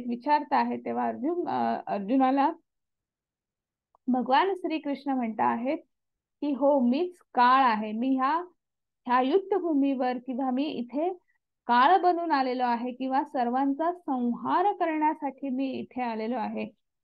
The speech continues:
आता ह्या इथे युद्धभूमीवर जमलेल्या सर्व जे कोणी जमलेले आहेत, त्या पाच पांडवांव्यतिरिक्त इथून कोणीही परत जाणार नाही आहे. सगळ्यांचा इथे संहार होणार आहे. या सगळ्यांचा काळ बनून किंवा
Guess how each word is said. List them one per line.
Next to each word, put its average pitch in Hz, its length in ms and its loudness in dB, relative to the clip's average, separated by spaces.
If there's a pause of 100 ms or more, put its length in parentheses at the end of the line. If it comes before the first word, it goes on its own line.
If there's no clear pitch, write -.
(140)
आता 240 220 2
ह्या 311 260 4
इथे 277 280 0
युद्धभूमीवर 285 920 2
जमलेल्या 233 600 -2 (680)
सर्व 349 300 2 (420)
जे 339 280 2
कोणी 370 500 2
जमलेले 262 420 0
आहेत, 240 300 -2
त्या 285 160 -6
पाच 294 360 -2 (140)
पांडवांव्यतिरिक्त 269 1120 0 (140)
इथून 302 420 -4
कोणीही 254 440 0
परत 285 480 -2
जाणार 233 420 -2
नाही 240 320 0
आहे. 233 260 -2 (560)
सगळ्यांचा 262 680 0
इथे 302 320 -6
संहार 254 600 0
होणार 247 360 0
आहे. 226 280 -4
या 233 140 -8
सगळ्यांचा 247 540 -2
काळ 262 420 2
बनून 262 380 -2
किंवा 254 360 -2